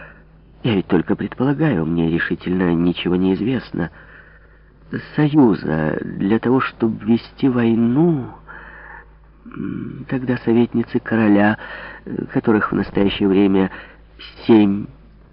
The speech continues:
а именно мадемуазель Стюарт, мадемуазель Уэллс, мадемуазель Гуин, мисс Орчей,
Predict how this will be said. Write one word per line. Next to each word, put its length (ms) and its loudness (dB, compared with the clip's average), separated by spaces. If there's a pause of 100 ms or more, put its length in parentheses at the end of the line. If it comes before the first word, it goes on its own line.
(500)
а 100 4
именно 520 4 (400)
мадемуазель 680 4
Стюарт, 640 0 (920)
мадемуазель 720 4
Уэллс, 420 0 (1040)
мадемуазель 580 6
Гуин, 600 4 (960)
мисс 220 2 (220)
Орчей, 640 0